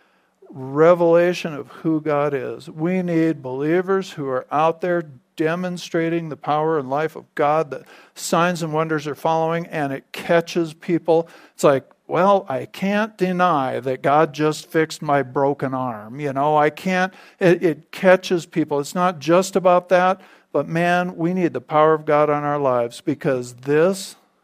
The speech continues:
country <laughs> we either need a revival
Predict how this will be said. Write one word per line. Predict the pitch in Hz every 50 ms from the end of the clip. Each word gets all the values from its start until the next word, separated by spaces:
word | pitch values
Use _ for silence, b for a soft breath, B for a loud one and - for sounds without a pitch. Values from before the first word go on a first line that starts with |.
| _ _
country | - - 214 226 240 240 - - 131 139 143 156 190 - - -
<laughs> | 160 - _ _ _ _ - - - - _ _ _ _ _ _ _ _ _
we | 190 185 180 185
either | 190 208 196 175 165 160 165 190 202 247
need | 233 185 156 160 175
a | 185 180
revival | 175 175 170 165 156 175 156 147 139 139 135 135 139 165 180